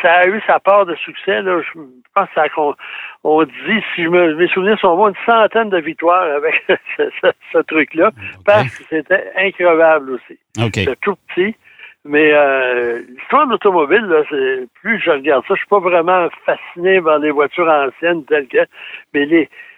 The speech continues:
Speaker 1: les orientations des constructeurs dans différentes choses. Parfois, on avait d'excellentes idées,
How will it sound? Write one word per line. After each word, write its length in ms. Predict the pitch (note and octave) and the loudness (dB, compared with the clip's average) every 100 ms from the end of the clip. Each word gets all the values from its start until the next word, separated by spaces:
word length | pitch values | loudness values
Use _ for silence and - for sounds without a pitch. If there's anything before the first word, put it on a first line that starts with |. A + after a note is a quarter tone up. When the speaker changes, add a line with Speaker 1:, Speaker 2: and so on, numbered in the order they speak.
| _ D#3 | _ -2
Speaker 1:
les 160 | D#3+ G#3 | 0 2
orientations 800 | G3 G#3+ A#3 G3+ F#3 - B3 | 2 2 2 4 2 2 -2
des 140 | A#3 D#3+ | -2 -2
constructeurs 720 | F#3+ E3+ - D3 - F#3+ G#3+ | -2 -2 -4 -8 0 2 2
dans 160 | D#3+ C#3+ | 0 -4
différentes 560 | - - F#3+ E3+ C#3+ | -6 0 2 2 2
choses. 280 | - G#3 F3 - | 0 -2 -2 -2
Parfois, 340 | F3 - B3+ | -2 -2 -2
on 40 | G#3+ | 2
avait 240 | F3+ F#3+ | 2 2
d'excellentes 600 | F#3 G#3 - G3 F#3+ F3 | -2 -2 0 2 0 -2
idées, 260 | D3+ D3+ | -6 -4